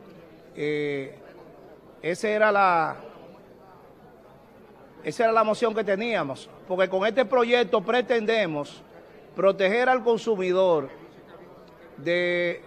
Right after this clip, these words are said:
situaciones que se dan con el postpago, minutos y data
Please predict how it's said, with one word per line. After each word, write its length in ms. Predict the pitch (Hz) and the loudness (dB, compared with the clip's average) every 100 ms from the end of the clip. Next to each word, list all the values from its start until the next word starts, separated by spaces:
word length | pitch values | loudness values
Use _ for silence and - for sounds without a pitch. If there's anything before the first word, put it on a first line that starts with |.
| - - - - | -20 -20 -20 -18
situaciones 680 | - 202 202 185 233 254 254 | -8 0 0 2 0 0 0
que 120 | 254 | 0
se 140 | 254 | 2
dan 340 | 226 226 226 196 | 2 4 2 0
con 220 | 202 190 | -4 -4
el 100 | 190 | -4
postpago, 1000 | - 220 214 - 214 214 208 202 196 185 | -2 -4 -4 0 4 4 4 0 -2 -2
minutos 520 | 185 190 220 202 214 214 | -4 -4 -6 -2 -2 0
y 20 | |
data 540 | 214 208 196 180 165 | 4 4 2 0 -4